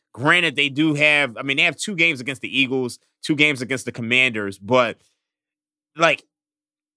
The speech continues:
the Eagles could have everything wrapped up by week eighteen. And that could just be a game where they just, you know, th-, they're able, they're able to play against backups. So the Giants are one game a-,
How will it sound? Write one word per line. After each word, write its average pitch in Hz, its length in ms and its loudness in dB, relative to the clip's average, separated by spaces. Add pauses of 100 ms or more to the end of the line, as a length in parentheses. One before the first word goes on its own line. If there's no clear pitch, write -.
(160)
the 165 240 2
Eagles 233 260 2
could 165 140 -4
have 170 220 2
everything 151 340 -2
wrapped 139 320 0
up 190 160 -2
by 139 120 0
week 123 300 -6 (140)
eighteen. 101 540 -6 (100)
And 131 320 2 (260)
that 147 220 0
could 147 100 -6
just 120 200 -8
be 139 120 0
a 123 60 2
game 135 320 0
where 120 160 0
they 123 100 -2
just, 120 300 -8
you 127 100 -4
know, 107 320 -2 (640)
th-, 113 140 -6
they're 135 200 4
able, 123 340 2
they're 127 200 2
able 135 140 0
to 120 60 0
play 139 220 0
against 107 300 -6
backups. 117 440 -2
So 117 440 0 (240)
the 123 80 -12
Giants 170 320 0
are 156 60 -2
one 151 220 -2
game 143 220 -2
a-, 117 160 -4